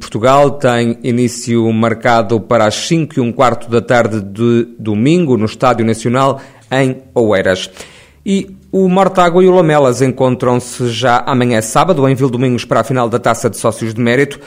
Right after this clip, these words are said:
O presidente da Associação de Futebol de Viseu, José Carlos Lopes, acredita num bom jogo que vai merecer transmissão do Canal onze.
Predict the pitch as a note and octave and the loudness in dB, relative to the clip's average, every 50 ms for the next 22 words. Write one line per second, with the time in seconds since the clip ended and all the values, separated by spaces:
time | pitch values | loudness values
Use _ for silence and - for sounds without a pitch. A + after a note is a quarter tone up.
0 | - - - - - A2 G2+ F#2 G2+ C#3+ C#3+ G#2 C3 C3 A#2 B2+ A#2 A2 - G#2 | -20 -20 -20 -10 -6 -4 -4 -2 -2 -2 -2 0 0 0 0 0 -2 -2 -4 -2
1 | A2 G#2+ G#2+ - A#2+ A2 - - C3 A2+ A2 A2 G#2+ G2+ A2 G#2+ - - - - | -2 -2 0 0 -4 -6 -2 -2 -2 0 0 -2 -2 -2 -2 -2 -2 -4 -6 -6
2 | G2+ F#2+ G2+ A2+ G#2+ G2+ A2+ D3+ F3 F3+ D#3 B2 A2+ - C3 A#2+ - G#2 G2+ A2 | -4 -4 -2 -4 -4 -2 0 2 2 2 2 0 -2 -4 -4 -4 -4 -8 -8 -6
3 | A2 C3 C#3+ C#3+ C#3+ - - - - - - - D3 - - D3 D#3 F3 E3+ F3 | -2 2 2 2 0 0 -10 -12 -12 -14 -6 -6 -4 -2 -2 0 0 0 2 2
4 | E3 D#3 D#3 D#3 D3+ C#3+ D#3 D#3 D3+ A#2+ C#3+ E3+ E3+ D3+ C3+ C3 - - C3 A#2+ | 2 2 4 2 2 2 2 2 2 2 4 2 2 2 0 -4 -6 -4 -2 0
5 | D3 C#3+ C3 B2+ B2 - - C#3+ A#2+ A2+ - D3+ D3+ C3 C#3 B2 A2 - - C#3+ | 2 2 2 0 -2 -2 -2 -2 -2 0 -2 -2 -2 0 -2 -2 -2 -2 -2 -2
6 | C3+ C3 B2 G#2+ B2 B2 - - C#3+ C3 B2+ A2+ G#2+ F#2 F2+ F2 F2 F2+ - - | -2 -2 -2 -2 -2 -2 -2 0 -2 0 0 0 0 -2 -2 -6 -6 -12 -14 -16
7 | - | -18